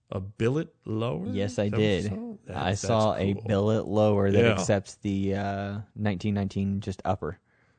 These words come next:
Speaker 1: And nineteen nineteen mags, I assume.
Speaker 2: It takes the nineteen nineteen mag, but they had some really nice
Speaker 1: Oh,
Speaker 2: mags.
Speaker 1: Firebird's got some nice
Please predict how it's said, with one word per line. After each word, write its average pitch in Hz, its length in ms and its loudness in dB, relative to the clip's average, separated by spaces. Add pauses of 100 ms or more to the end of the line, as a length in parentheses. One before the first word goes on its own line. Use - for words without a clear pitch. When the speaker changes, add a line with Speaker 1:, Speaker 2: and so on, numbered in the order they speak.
(160)
Speaker 1:
And 107 140 -4
nineteen 117 300 0
nineteen 101 340 -6
mags, 95 340 -8
I - 40 -14
assume. - 340 -16
Speaker 2:
It 147 180 2
takes 170 260 2
the 180 60 -2
nineteen 160 300 0
nineteen 139 320 2
mag, 113 300 2
but 101 100 2
they 104 120 4
had 110 120 6
some 104 180 4
really 104 300 8
nice 95 640 2
Speaker 1:
Oh, 107 160 2
Speaker 2:
mags. 104 80 4
Speaker 1:
Firebird's 135 480 6
got 104 160 -4
some - 220 -12
nice - 360 -16